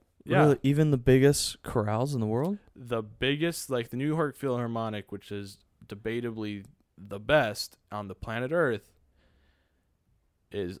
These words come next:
Speaker 1: always in the red when it comes to find, like, uh, profits, um, that they get just by themselves.
Speaker 2: Then what
Speaker 1: Every
Speaker 2: would attract people to do it? Then what would make you say, "Why, why am I spending all this time?"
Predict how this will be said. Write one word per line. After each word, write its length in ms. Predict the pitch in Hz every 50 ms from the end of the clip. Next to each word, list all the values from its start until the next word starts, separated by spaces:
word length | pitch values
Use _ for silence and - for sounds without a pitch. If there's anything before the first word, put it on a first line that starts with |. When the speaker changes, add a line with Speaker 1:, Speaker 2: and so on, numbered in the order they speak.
| - _ -
Speaker 1:
always 440 | 107 120 131 139 147 147 143 135
in 160 | 139 135 135 135
the 80 | 135
red 480 | 127 127 143 143 131 113 107 95 101 - - _ _
when 140 | - 110 113
it 120 | 110 -
comes 420 | - - - 113 113 120 110 - -
to 380 | - 131 120 110 104 101 82 - _ _ _ _ _ _ - -
find, 400 | 131 - - 127 127 127 127 127 -
like, 360 | - 127 110 101 - - -
uh, 300 | 123 117 107 104 98 95 113 - _ _ _ _ _ _ - _ _ _ _ _ _
profits, 640 | - - 123 120 120 117 - 120 113 104 - - - - _ _ _ _ _ -
um, 480 | 117 113 110 101 101 98 98 98 95 - - _ _ _ _ - -
that 220 | - 117 117 113 113
they 160 | 123 123 127
get 400 | 113 104 117 113 107 104 - 104
just 320 | 113 - 113 110 - - _
by 160 | 110 104 104
themselves. 600 | 95 95 92 - - 101 - - - - - - _ _ _ _ _ _ _ _ _ _ _ _ _ _ _ _ _ _ _ _ _ _ _
Speaker 2:
Then 100 | - 135 127 131 135
what 80 | 151
Speaker 1:
Every 100 | 180 - 226
Speaker 2:
would 80 | 190
attract 460 | 143 123 - - - 147 160 180 -
people 260 | - - 123 - 113 107
to 80 | - 101
do 260 | 98 - 117 170 214
it? 200 | 156 113 - - - _ _ _ _
Then 140 | - 127 127
what 160 | 131 151 -
would 240 | 165 160 139 120 - -
make 260 | 135 135 139 131 -
you 80 | 120
say, 280 | 110 - - 131 135 135
"Why, 380 | 110 104 104 107 113 120 117 107
why 260 | - - 104 107 110
am 120 | 117 120 113
I 60 | 107
spending 300 | - - 107 107 107 104
all 120 | 104 104
this 180 | 104 101 - -
time?" 460 | - - 104 110 120 123 110 98 98